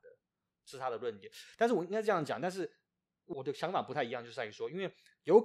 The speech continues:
有一个部分，之所以他们没有登陆的原因，其实可能是跟他们过去，但我不知道是不是事实，其实我，这用逻辑在推断，其实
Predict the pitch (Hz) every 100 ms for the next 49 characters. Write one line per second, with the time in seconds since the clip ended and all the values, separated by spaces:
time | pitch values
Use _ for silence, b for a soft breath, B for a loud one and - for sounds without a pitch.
0 | - 143 151 190 - - 214 185 143 -
1 | 254 226 170 135 175 143 160 - - 165
2 | 190 156 120 107 113 110 127 156 160 -
3 | 135 135 - 104 113 123 127 127 131 127
4 | _ - 214 143 - 143 196 160 117 156
5 | 151 - 131 123 135 110 104 127 147 113
6 | - - 175 - b b 165 127 139 123
7 | 123 - 131 123 107 147 151